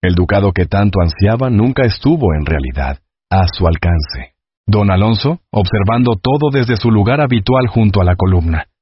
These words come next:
sintió que por fin podía respirar sin la culpa que lo había acompañado desde la primera lectura de aquel decreto. Treinta años de servicio a esa casa no habían sido en vano. Después de todo,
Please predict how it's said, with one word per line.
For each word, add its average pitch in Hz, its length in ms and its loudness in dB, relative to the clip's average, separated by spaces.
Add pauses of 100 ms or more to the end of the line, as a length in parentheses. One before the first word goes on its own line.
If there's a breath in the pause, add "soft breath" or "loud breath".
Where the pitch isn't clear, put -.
(540)
sintió 120 340 2
que 190 120 -2
por 156 220 -2
fin 170 180 0
podía 147 380 0
respirar 117 560 0
sin 117 220 2
la 101 120 0
culpa 170 420 2
que 104 80 0
lo 101 140 2
había 104 300 2
acompañado 107 720 0
desde 113 240 0
la 104 120 2
primera 120 360 2
lectura 147 460 0
de 104 100 0
aquel 95 280 0
decreto. 82 500 -2 (960)
Treinta 104 560 0
años 113 300 0
de 107 80 0
servicio 101 600 0
a 87 80 2
esa 98 220 0
casa 117 360 -4
no 151 140 0
habían 147 380 0
sido 131 280 0
en 87 100 2
vano. 90 380 -2 (300)
Después 98 520 0
de 139 120 0
todo, 78 300 -2